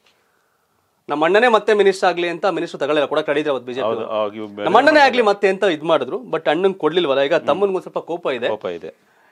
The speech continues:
Speaker 1: ಇವರೆಲ್ಲ ಸಾಲಿಡ್ ಆಗಿ ಬೇರೆ ಪಾರ್ಟಿಗೆ ಜೆ ಡಿ ಎಸ್ ಇಂದ ಹೋಗಿ ನಿಲ್ಬಹುದು,
Speaker 2: ಹ್ಮ್.
Speaker 1: ಇಲ್ಲ ಇಂಡಿಪೆಂಡೆಂಟ್ ಆಗಿ ನಿಲ್ಬಹುದು.
Speaker 2: ನಿಲ್ಬಹುದು.
Speaker 1: ಈ ಟ್ರಿ-, ಇವತ್ತಿಗೆ ಏನೋ ಡಿಸಿಷನ್ ಆಗಿಲ್ಲ.
Speaker 2: ಗೆಲ್ಲುವಂತ ತಾಕತ್ತಿದೆ ಅವ್ರಿಗೆ.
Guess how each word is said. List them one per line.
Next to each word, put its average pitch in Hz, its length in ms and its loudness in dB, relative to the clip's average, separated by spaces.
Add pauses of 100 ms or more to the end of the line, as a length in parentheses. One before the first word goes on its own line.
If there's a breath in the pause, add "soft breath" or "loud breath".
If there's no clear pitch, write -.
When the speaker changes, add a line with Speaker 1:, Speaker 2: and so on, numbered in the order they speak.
(100)
Speaker 1:
ಇವರೆಲ್ಲ 175 280 4
ಸಾಲಿಡ್ 220 380 4
ಆಗಿ 202 120 2
ಬೇರೆ 202 200 4
ಪಾರ್ಟಿಗೆ 208 400 2
ಜೆ 175 160 0
ಡಿ 202 80 6
ಎಸ್ 202 140 2
ಇಂದ 202 100 0
ಹೋಗಿ 190 140 0
ನಿಲ್ಬಹುದು, 190 420 2
Speaker 2:
ಹ್ಮ್. 127 520 -8 (1400)
Speaker 1:
ಇಲ್ಲ 160 100 -6
ಇಂಡಿಪೆಂಡೆಂಟ್ 185 520 -2
ಆಗಿ 185 80 0
ನಿಲ್ಬಹುದು. 170 280 -2
Speaker 2:
ನಿಲ್ಬಹುದು. 104 480 -4 (120)
Speaker 1:
ಈ 170 140 0
ಟ್ರಿ-, 190 160 -2
ಇವತ್ತಿಗೆ 196 340 0
ಏನೋ 185 120 4
ಡಿಸಿಷನ್ 175 320 -4
ಆಗಿಲ್ಲ. 165 380 0 (320)
Speaker 2:
ಗೆಲ್ಲುವಂತ 135 320 -2
ತಾಕತ್ತಿದೆ 123 480 -2
ಅವ್ರಿಗೆ. 101 340 -4